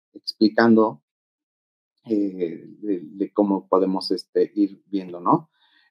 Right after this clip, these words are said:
Este, a lo mejor, eh, aquí ya empiezas a tener cierta información o descripción de lo que es la tarjeta.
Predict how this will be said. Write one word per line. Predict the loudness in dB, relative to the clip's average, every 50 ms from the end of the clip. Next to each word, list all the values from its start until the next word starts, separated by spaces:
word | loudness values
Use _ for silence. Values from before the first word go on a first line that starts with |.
| _
Este, | -12 -10 -2 2 2 2
a | 4 4 2
lo | 2
mejor, | 2 2 2 4 4 4 4 4
eh, | 2 2 2 4 4 2 0 -2
aquí | -6 -2 2 4 6
ya | 6
empiezas | 6 6 4 4 4 4 2 2 4
a | 2 2 2
tener | 0 0 2 2 0 -2 _ _ _ _ _ _ _
cierta | -6 2 4 4 4 4 4 4 4 4 4 2
información | 0 -2 -2 2 2 2 2 4 2 0 2 4 6 6 8 8
o | 8 6
descripción | 4 2 2 0 -6 -6 -2 0 4 4 6 6 6
de | 6
lo | 4 2 2
que | 2 2
es | 4 6
la | 4 4 4
tarjeta. | 2 0 2 4 4 4 4 4 4 4 4 4 2 0